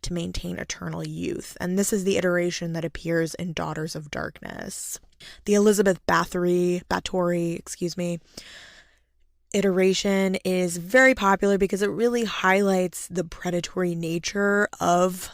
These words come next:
the va-, lesbian vampire, and it also grounds it in historical reality.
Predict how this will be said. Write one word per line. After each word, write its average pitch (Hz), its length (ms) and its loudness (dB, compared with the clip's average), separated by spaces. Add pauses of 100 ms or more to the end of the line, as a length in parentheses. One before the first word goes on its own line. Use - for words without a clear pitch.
(200)
the 190 220 2
va-, 180 320 -4
lesbian 208 380 0
vampire, 202 380 0
and 196 180 2
it 185 100 0
also 202 340 0
grounds 180 480 -2
it 180 120 2
in 180 140 -4
historical 170 600 -2
reality. 151 760 -2